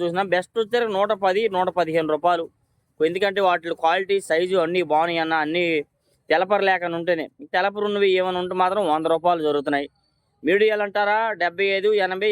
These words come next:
ఎనభై ఐదు రూపాయలు వేస్తున్నారు. క్లాసిక్లు, బీఎఫ్లు వచ్చేసరికి ఆరు వేలు, ఏడు వేలు రకాలు చూశాను, అవి కూడా వీడియో తీశాను, ప్రతిదిన అప్‌లోడ్ చేస్తాను చూడండి. ఎక్కువగా నెక్స్ట్ అలాగే త్రీ డబల్ ఫైవ్ బ్యాడ్గా మార్కెట్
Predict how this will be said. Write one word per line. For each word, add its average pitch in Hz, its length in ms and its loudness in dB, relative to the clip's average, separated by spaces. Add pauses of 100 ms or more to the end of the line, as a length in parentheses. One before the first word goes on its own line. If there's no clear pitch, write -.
ఎనభై 180 180 -2
ఐదు 170 120 0
రూపాయలు 180 240 -2
వేస్తున్నారు. 156 400 -2 (560)
క్లాసిక్లు, 240 540 -2
బీఎఫ్లు 226 360 -2
వచ్చేసరికి 233 300 -2
ఆరు 190 240 2
వేలు, 196 300 0
ఏడు 170 140 2
వేలు 165 220 0
రకాలు 160 260 0
చూశాను, 143 300 -2
అవి 139 140 -2
కూడా 139 140 2 (140)
వీడియో 151 240 4
తీశాను, 139 320 -2
ప్రతిదిన 139 380 -2
అప్‌లోడ్ 147 240 -6
చేస్తాను 139 400 -2
చూడండి. 131 340 -2 (580)
ఎక్కువగా 151 360 2 (460)
నెక్స్ట్ 180 260 -2
అలాగే 214 200 0 (100)
త్రీ 196 120 2 (100)
డబల్ 220 240 2
ఫైవ్ 208 160 -2
బ్యాడ్గా 190 360 0 (120)
మార్కెట్ 175 460 -2